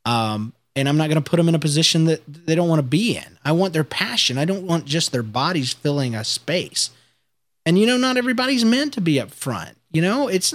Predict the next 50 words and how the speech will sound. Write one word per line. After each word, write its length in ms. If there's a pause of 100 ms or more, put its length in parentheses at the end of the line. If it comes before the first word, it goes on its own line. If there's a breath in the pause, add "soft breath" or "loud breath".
it's 200
not 160
like 220
that's 240
the 100
only 220
valued 580
ministry. 540 (320 loud breath)
Door 300
people 460 (680)
are, 80 (160)
are, 240
are 200
just 380
as 100
valuable 800
and 80
important 380
as 80
the 80
people 220
that 80
sit 180
with 80
the 60
kids. 480 (220 loud breath)
People 240
that, 260
that 120
work 220
the 80
sound 480
booth, 340
good 140
Lord, 420
you 140
know 240
they're 220
important. 400
Don't 180
you 140
tick 180
them 160
people 320
off. 280
They 120
will 140
make 260
your 120
life 260